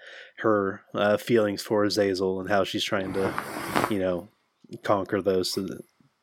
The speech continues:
you know, she can express herself. She's, she's really cute, really fun. Um, we meet, uh, Astaroth,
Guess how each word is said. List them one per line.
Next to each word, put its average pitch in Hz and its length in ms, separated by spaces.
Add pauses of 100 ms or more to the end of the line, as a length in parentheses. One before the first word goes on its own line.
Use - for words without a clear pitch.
you - 100
know, - 80
she - 160
can 98 120
express 95 380
herself. 95 420 (440)
She's, - 280 (280)
she's 120 200
really 101 200
cute, - 280 (280)
really 95 180
fun. 92 320 (1160)
Um, 92 420 (1300)
we 117 140
meet, 113 460 (140)
uh, 107 360
Astaroth, 151 680